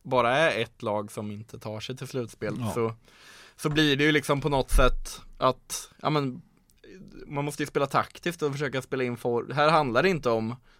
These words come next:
Speaker 1: som det gör i S H L, där handlar, är varje poäng viktig. De där sex poängen man förlorade förra veckan kan vara de som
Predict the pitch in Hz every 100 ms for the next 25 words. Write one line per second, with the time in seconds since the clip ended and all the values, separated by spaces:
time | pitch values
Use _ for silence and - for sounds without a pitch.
0 | - - - 143 139 131 127 82 - 135
1 | - 147 165 156 139 156 156 135 127 143
2 | 147 147 127 120 120 113 117 117 - 165
3 | 139 143 131 120 131 - 143 131 123 127
4 | 120 - 135 123 120 151 170 170 123 117
5 | - 113 131 117 113 110 107 113